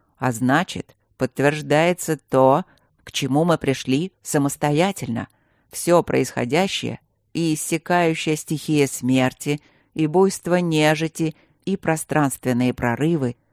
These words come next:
связано с отсутствием черного жреца. По всей видимости, он изгнан в другой мир,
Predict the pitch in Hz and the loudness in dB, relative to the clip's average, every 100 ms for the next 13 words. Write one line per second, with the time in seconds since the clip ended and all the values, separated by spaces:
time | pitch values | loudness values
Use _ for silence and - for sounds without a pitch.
0 | _ - 131 156 165 160 160 156 156 139 | _ -8 2 4 4 2 0 -2 -2 -4
1 | - 165 165 - 160 160 156 - 143 135 | -2 -2 -2 -2 0 0 -2 0 0 2
2 | 143 143 135 127 - 123 107 - _ _ | 0 0 -2 -6 -6 -6 -8 -10 _ _
3 | _ _ _ - - - - - 139 143 | _ _ _ -20 -20 -18 -10 -2 0 0
4 | 160 160 165 - 165 - 170 170 196 165 | 2 0 -2 -2 -2 0 0 2 0 0
5 | 123 135 123 131 139 139 143 143 160 160 | 0 -2 -2 0 2 4 4 4 2 0